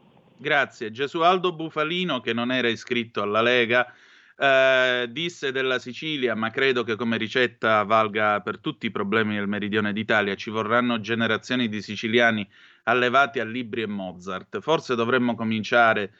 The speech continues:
eh, dai libri e da Mozart, eh, per cominciare a cambiare un pochettino, eh, certe cose che purtroppo bisogna avere il coraggio di riconoscerlo nel nostro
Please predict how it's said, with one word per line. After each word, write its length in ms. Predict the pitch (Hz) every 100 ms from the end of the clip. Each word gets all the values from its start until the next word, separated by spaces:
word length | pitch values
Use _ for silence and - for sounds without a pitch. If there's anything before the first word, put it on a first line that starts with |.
| _ _ _
eh, 360 | 110 113 110 107
dai 200 | 139 135
libri 340 | 151 143 117
e 80 | 120
da 120 | 110
Mozart, 680 | 120 123 110 98 107 98 -
eh, 220 | 107 101
per 160 | 92 101
cominciare 460 | 120 113 104 110 104
a 40 |
cambiare 420 | - 101 104 107
un 120 | 104
pochettino, 720 | 98 98 98 - 117 107 101 90 - - -
eh, 280 | 120 117 104
certe 400 | - 165 - 135
cose 440 | 131 120 104 107
che 260 | 117 113 -
purtroppo 680 | - 147 123 135 120 117 107
bisogna 400 | 104 110 120 117
avere 220 | 117 110
il 100 | 104
coraggio 400 | - 107 104 95
di 80 | 98
riconoscerlo 720 | 120 165 107 90 98 95 98
nel 180 | 110 107
nostro 580 | 107 98 - 104 95